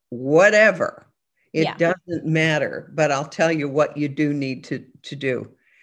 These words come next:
Speaker 1: You need to see it. Because for empaths, for women who are in perimenopause, for anybody, if you're gonna live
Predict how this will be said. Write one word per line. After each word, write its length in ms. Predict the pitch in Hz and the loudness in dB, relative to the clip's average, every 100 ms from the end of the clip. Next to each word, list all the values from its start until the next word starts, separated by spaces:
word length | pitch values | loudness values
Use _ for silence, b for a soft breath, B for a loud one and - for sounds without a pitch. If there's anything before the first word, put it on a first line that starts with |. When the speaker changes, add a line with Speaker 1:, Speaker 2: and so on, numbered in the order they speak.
| b _ | b _
Speaker 1:
You 120 | 135 | -6
need 560 | 139 147 156 160 160 - _ | -4 -2 0 -2 -4 -14 _
to 120 | - | -10
see 500 | 139 - - 151 120 | -10 -10 -8 -8 -8
it. 220 | 92 - - b b _ | -10 -12 -20 b b _
Because 600 | 151 147 - 170 170 160 | -10 -10 -6 -2 -2 -4
for 460 | - 175 156 147 139 | -10 -2 0 0 -2
empaths, 680 | 160 190 190 123 104 117 - | -4 -4 -6 -8 -6 -8 -16
for 400 | - 151 143 139 | -10 -4 -2 -2
women 400 | 139 151 160 143 | -2 -2 -2 -2
who 140 | 147 | -4
are 80 | 139 | -4
in 160 | 139 131 | -4 -4
perimenopause, 800 | 139 131 131 127 127 127 113 - | -4 -4 -4 -4 -6 -6 -6 -6
for 180 | 131 - | -10 -6
anybody, 640 | 156 170 135 120 113 107 B B - | -4 -4 -4 -4 -6 -10 B B -10
if 220 | 143 - | -10 -4
you're 200 | 160 185 | 0 0
gonna 260 | 185 160 139 | 0 -2 -2
live 520 | 135 147 143 143 | -2 -2 -2 -4